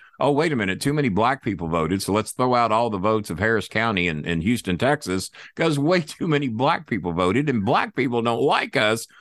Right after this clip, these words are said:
Why? Because we have a tendency to have a very racist Republican Party who hates it when black people get a break.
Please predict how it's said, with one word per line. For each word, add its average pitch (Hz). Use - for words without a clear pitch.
Why? 156
Because 120
we 120
have 117
a 95
tendency 113
to 104
have 101
a 90
very 135
racist 120
Republican 135
Party 95
who 113
hates 143
it 107
when 104
black 101
people 90
get 85
a 76
break. 73